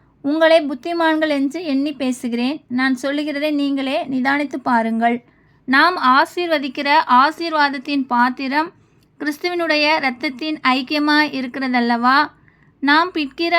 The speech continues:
அப்பம் கிறிஸ்துவினுடைய சரீரத்தின் ஐக்கியமாய் இருக்கிறதல்லவா? அந்த ஒரே அப்பத்தில் நாம் எல்லாரும் பங்கு பெறுகிறபடியால்,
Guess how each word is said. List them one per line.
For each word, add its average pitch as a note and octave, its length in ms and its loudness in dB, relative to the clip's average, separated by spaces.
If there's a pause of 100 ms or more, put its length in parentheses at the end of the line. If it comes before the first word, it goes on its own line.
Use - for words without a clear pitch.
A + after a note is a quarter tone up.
(100)
அப்பம் C4 460 -2 (260)
கிறிஸ்துவினுடைய D4+ 720 -4 (140)
சரீரத்தின் D4+ 680 -6 (120)
ஐக்கியமாய் C#4+ 640 -2
இருக்கிறதல்லவா? A#3+ 840 -2 (640)
அந்த D4 300 2
ஒரே D4+ 260 2
அப்பத்தில் D#4 640 -2
நாம் C#4+ 400 2
எல்லாரும் D#4 640 0
பங்கு C4+ 300 -2
பெறுகிறபடியால், D4 1120 0